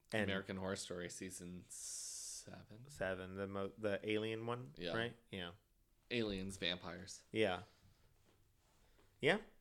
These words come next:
Speaker 1: possible. Possible, Hanny. I'm saying.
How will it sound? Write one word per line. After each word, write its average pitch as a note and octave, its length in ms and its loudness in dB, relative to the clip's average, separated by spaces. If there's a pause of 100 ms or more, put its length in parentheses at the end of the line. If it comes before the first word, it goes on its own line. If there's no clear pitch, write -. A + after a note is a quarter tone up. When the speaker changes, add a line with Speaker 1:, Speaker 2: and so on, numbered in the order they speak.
Speaker 1:
possible. D3 560 6 (1600)
Possible, F3+ 500 12
Hanny. F3+ 440 10 (540)
I'm A2 220 0
saying. E3+ 320 2